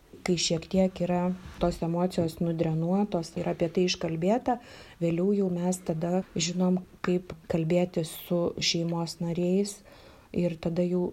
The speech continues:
galima ramiau apie tai kalbėti. Bet ta problema, kur minėjau, kad kai visiškai tabu padaroma, ne, yra tema onkologinė liga šeimoje ar giminėj, tada artimasis irgi išgyvena tokį patyrimą, kad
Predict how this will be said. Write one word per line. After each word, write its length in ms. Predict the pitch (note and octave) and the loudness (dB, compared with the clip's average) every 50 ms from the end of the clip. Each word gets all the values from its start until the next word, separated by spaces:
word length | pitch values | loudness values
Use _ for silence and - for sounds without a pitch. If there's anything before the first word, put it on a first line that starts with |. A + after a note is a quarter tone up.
| - | -6
galima 460 | - - F3 F3 F3+ F3+ F3+ F3 F3 E3+ | -8 -4 -2 0 2 2 2 2 0 0
ramiau 380 | E3+ E3+ F3 G3+ A3 F#3 D#3+ | 0 2 4 4 4 4 4
apie 220 | D#3+ D#3+ - D#3+ D#3 | 2 0 -2 -4 -4
tai 160 | - E3+ D#3 | -2 -4 -4
kalbėti. 640 | - E3 D#3 D#3 D3+ D#3 D#3 D3+ D3+ - - - - - - - - - - | -4 -4 -4 -4 -4 -4 -6 -6 -6 -10 -12 -16 -18 -18 -20 -20 -20 -20 -8
Bet 380 | - F#3+ F3 F3 E3+ D#3+ - - - - - | -4 2 2 2 2 2 -2 -10 -14 -16 -16
ta 180 | - - F#3 | -4 -2 -2
problema, 480 | F#3 - F#3+ F3 E3+ F3 E3+ E3 E3+ F3 | 2 2 2 2 4 2 0 0 0 -2
kur 200 | F3 - F#3 E3+ E3+ | -2 -2 -2 0 0
minėjau, 360 | E3+ E3 E3 E3+ F3 F3 F3 | 0 0 0 0 0 0 0
kad 260 | - F3+ E3+ - - - _ _ - | 0 -2 -4 -4 -8 -14 _ _ -12
kai 220 | - - F3 E3+ E3+ - - - - _ _ _ _ | -4 -2 -2 0 0 -4 -6 -8 -16 _ _ _ _
visiškai 520 | F3 - B3 B3 - C#4+ - - A3 G3+ G#3 | -2 -2 -2 0 -2 -4 2 2 2 2 4
tabu 320 | - F3 E3 D#3+ F#3 F#3+ | 2 2 2 2 2 0
padaroma, 680 | - E3+ D#3+ D#3 D#3 D#3 D#3 D#3 D#3 D3+ D3+ D3+ D3 D3 D3 | 2 0 0 0 0 -2 -2 -2 -4 -4 -4 -4 -4 -4 -4
ne, 240 | D3+ E3 F3+ G3 F#3+ | -2 -2 -2 0 0
yra 200 | F#3 F3+ E3+ E3+ F3 - - - - | 0 -2 -2 -4 -6 -8 -12 -16 -6
tema 460 | - - E3 D#3+ E3+ E3 E3 E3 D#3+ D#3+ - - - - - - - - - | -2 0 0 2 0 0 -2 -4 -6 -8 -14 -20 -20 -20 -20 -20 -20 -14 -6
onkologinė 680 | - E3+ D#3+ D#3 E3+ E3 E3+ E3+ D#3+ D#3+ D#3 E3 E3 | -2 -2 0 0 0 0 0 0 0 -2 -2 -2 -2
liga 300 | D#3 D3+ D3+ D#3 G3+ B3 | -2 -2 0 0 0 2
šeimoje 560 | C#4 - - G#3+ G3 G3 F#3+ F#3+ G3 G3 F#3 F3 | 0 0 0 0 0 0 0 0 2 2 0 0
ar 80 | F3 | 0
giminėj, 520 | E3 F3 E3+ E3+ E3+ E3+ E3+ F3 F3 F3 F3 - - - - - - - - - - | -2 -4 -4 -4 -4 -4 -4 -4 -4 -4 -6 -8 -14 -18 -18 -18 -18 -20 -20 -20 -8
tada 320 | - - E3 D#3+ F3 F3+ | -4 -2 0 2 4 2
artimasis 580 | F#3 F#3 - E3+ F3 F3+ F3 F3 - E3 - - | 2 2 -2 -2 -2 0 -2 -2 -4 -8 -6 -4
irgi 300 | G3 F#3+ F#3+ F#3+ G3+ F#3+ | -2 -2 0 2 2 2
išgyvena 640 | F3+ E3 F3+ D#3+ E3 E3 E3 E3+ F3 F#3 F#3+ F#3+ F#3+ - - - - _ _ _ _ | 2 0 -2 -4 -2 -4 -2 -2 0 0 0 0 -2 -6 -14 -20 -20 _ _ _ _
tokį 340 | - - F3 D#3+ E3 - F#3 | -2 -2 -2 0 0 -4 -2
patyrimą, 600 | - E3+ D#3+ E3 - D#3+ E3 E3+ F3 F3+ F3+ F3 | -2 -4 -4 -4 -6 -6 -4 -4 -2 -2 -2 -4
kad 300 | - - F3 E3 D#3+ - | -4 -4 -6 -6 -6 -10